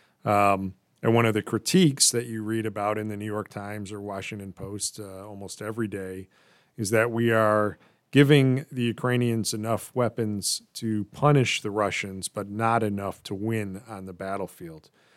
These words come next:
And as simple as it sounds, you know, winning is tough to measure.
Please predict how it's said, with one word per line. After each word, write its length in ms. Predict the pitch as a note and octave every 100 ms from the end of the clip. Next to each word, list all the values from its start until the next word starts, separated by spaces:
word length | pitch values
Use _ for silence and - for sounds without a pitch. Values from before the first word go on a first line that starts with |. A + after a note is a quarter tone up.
| _ _ -
And 280 | A2+ A2 A#2+
as 140 | B2+ G#2+
simple 400 | - D#3+ D#3+ B2
as 140 | G2
it 100 | G2
sounds, 640 | - G#2+ G#2 G2+ G2 - - _ _ _ _ _ _ _
you 80 | -
know, 80 | G#2
winning 720 | G#2+ A2+ C#3+ D3+ B2+ A#2+ A2+ - _ _ _ _
is 240 | A#2+ G#2+
tough 440 | - B2+ B2 A#2 - _ _
to 100 | -
measure. 640 | A2 A#2 B2 G#2 F#2+ G#2